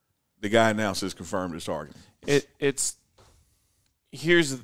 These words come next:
Speaker 2: here's the thing. It is in no way a violation of the spirit of the rule. So you can nitpick this, that, or the other. His helmet kinda hit his face mask.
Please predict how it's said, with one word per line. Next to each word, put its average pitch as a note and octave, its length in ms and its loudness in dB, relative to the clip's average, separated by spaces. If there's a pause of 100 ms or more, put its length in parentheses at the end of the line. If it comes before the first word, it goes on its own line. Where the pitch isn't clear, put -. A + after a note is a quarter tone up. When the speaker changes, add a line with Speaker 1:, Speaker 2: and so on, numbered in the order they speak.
Speaker 2:
here's C#3+ 260 2
the A2+ 100 -6
thing. F#2 260 -4 (1300)
It C#3 140 0
is C3 180 0 (240)
in E3 400 2
no D3 180 6
way C3 300 6
a A2 80 4
violation A#2 680 2
of G#2+ 100 -12
the A2 60 -8
spirit G#2 440 -4
of G2 100 -12
the G2+ 100 -10
rule. F#2+ 320 -14 (760)
So - 160 0
you C3+ 260 0
can D3 440 2
nitpick D#3 580 0
this, D#3 220 2
that, D3 300 6
or C3+ 80 -2
the D3 160 -2
other. D#3 300 4
His C3 240 -4
helmet E3 500 -2
kinda E3+ 380 0
hit D#3+ 160 0
his D3+ 160 -2
face E3+ 380 -4
mask. D#3+ 440 0